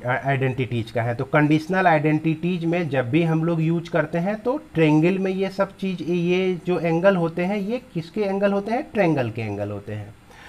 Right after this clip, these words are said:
तो cos square A को क्या लिख सकते हैं, one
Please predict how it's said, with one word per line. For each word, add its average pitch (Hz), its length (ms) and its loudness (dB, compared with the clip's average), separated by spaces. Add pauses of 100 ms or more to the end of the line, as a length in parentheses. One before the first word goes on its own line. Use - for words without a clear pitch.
(320)
तो 208 120 2 (160)
cos 220 340 8
square 190 420 2
A 160 120 2
को 165 100 0
क्या 147 240 4
लिख 139 180 -2
सकते 151 300 -4
हैं, 156 160 0
one 139 480 2